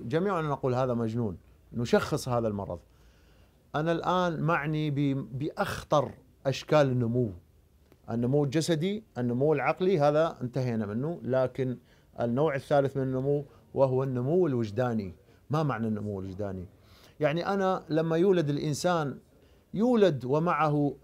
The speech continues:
كتلة من المشاعر. هذه المشاعر تنمو عن طريق التنمية.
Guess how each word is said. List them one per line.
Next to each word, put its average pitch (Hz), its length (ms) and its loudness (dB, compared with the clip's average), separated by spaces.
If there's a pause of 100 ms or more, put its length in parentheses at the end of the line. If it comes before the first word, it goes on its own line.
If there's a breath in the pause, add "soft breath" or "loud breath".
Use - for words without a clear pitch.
(260)
كتلة 220 320 2
من 147 140 0
المشاعر. 117 800 0
هذه 185 420 2
المشاعر 165 600 -2 (300)
تنمو 165 560 2 (640 soft breath)
عن 156 160 -2
طريق 165 320 0
التنمية. 127 680 0